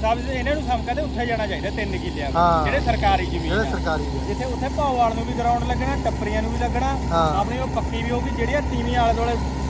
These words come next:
Speaker 1: ਪਿੰਡ ਦੇ ਘੁੰਮਦੀਆਂ।
Speaker 2: ਪਾਰਕ ਬਣੂ।
Speaker 1: ਸ਼ਾਮ ਨੂੰ ਉੱਥੇ ਪਾਰਕ ਵੀ ਬਣੂਗਾ, ਕੁਰਸੀਆਂ
Speaker 2: ਹਾਂ।
Speaker 1: ਵੀ ਚਾਰ ਲੱਗੂਗੀਆਂ,
Speaker 2: ਹਾਂ।
Speaker 1: ਚਾਰ ਘੋੜੇ ਠੇਰੇ ਬੈਠੂਗੇ, ਉੱਥੇ ਹਸਪੀਟਲ ਵੀ ਬਣੂਗਾ
Speaker 2: ਹਾਂ।
Speaker 1: ਨਵਾਂ। ਖੁੱਲ੍ਹਾ ਡੁੱਲਾ ਤਿੰਨ ਕਿੱਲੇ ਆ।
Speaker 2: ਹਾਂ।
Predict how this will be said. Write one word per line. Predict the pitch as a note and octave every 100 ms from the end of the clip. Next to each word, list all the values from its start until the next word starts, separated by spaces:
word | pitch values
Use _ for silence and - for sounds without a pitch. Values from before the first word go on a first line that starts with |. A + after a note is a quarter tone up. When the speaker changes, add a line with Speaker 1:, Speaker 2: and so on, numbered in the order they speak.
| -
Speaker 1:
ਪਿੰਡ | A3
ਦੇ | A3 A#3
ਘੁੰਮਦੀਆਂ। | C4+ A#3 - G3 F3+
Speaker 2:
ਪਾਰਕ | G#3+ A3 A3
ਬਣੂ। | G#3 A#3+ A3 -
Speaker 1:
ਸ਼ਾਮ | G3 G3 G#3
ਨੂੰ | G#3+
ਉੱਥੇ | A3+ B3+ C#4
ਪਾਰਕ | C4 G#3+ G3+
ਵੀ | G3+ G#3
ਬਣੂਗਾ, | A3 A3+ B3 C#4 -
ਕੁਰਸੀਆਂ | A#3 G#3+ A3
Speaker 2:
ਹਾਂ। | A3+
Speaker 1:
ਵੀ | A3+
ਚਾਰ | A3+ A3 A3
ਲੱਗੂਗੀਆਂ, | A3+ A#3+ C4
Speaker 2:
ਹਾਂ। | G#3+
Speaker 1:
ਚਾਰ | G#3 G#3 G#3
ਘੋੜੇ | A#3
ਠੇਰੇ | A3+ A3 A3
ਬੈਠੂਗੇ, | A3+ A3+ A3+ A#3+ C#4+ - - - G#3
ਉੱਥੇ | G#3 C4
ਹਸਪੀਟਲ | A#3+ A#3+ A#3 A3+ G#3+
ਵੀ | G3+ F#3+
ਬਣੂਗਾ | F3+ F3
Speaker 2:
ਹਾਂ। | F3 E3 C#3
Speaker 1:
ਨਵਾਂ। | - - - - -
ਖੁੱਲ੍ਹਾ | G#3+ C4
ਡੁੱਲਾ | B3+ B3+ C4+
ਤਿੰਨ | B3 A#3 G#3
ਕਿੱਲੇ | G#3+ F#3+
ਆ। |
Speaker 2:
ਹਾਂ। | D#3 C#3+ C3+ -